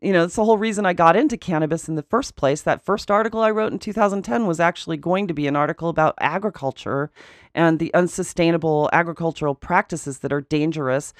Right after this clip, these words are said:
And when I started learning about hemp, it changed everything for me because I could see that so much of what is wrong with our world is because hemp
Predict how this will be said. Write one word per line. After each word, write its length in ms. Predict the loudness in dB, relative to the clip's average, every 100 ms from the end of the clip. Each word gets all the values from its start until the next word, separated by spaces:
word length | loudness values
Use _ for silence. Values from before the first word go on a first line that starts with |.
| -20 -12 0
And 100 | 4
when 80 |
I 60 | 4
started 320 | 2 2 2
learning 320 | 2 0 0
about 320 | 2 4 4 2
hemp, 500 | 0 4 4 2 -6 _ _
it 240 | -2 -2
changed 440 | -2 -2 -2 -2 -8 _
everything 600 | 2 4 0 -2 -4 -6
for 180 | -6 -6
me 220 | -6 -6
because 320 | -8 -8 -8 -4
I 100 | -4
could 180 | -2 -8
see 680 | -10 -8 -4 0 0 0 -4 _ -20 -20 _
that 420 | 2 8 8 6 0
so 500 | -12 -12 0 6 6
much 540 | 6 4 4 4 0 -4
of 260 | -2 -2
what 200 | 2 2 2
is 180 | -4
wrong 400 | -4 2 4 4
with 160 | 0 -2
our 140 | -2
world 520 | 0 0 2 2 0 -2 0
is 200 | 0 0
because 920 | -10 -16 -18 -2 4 4 4 0 -8 _ _
hemp 340 | -2 -2 -2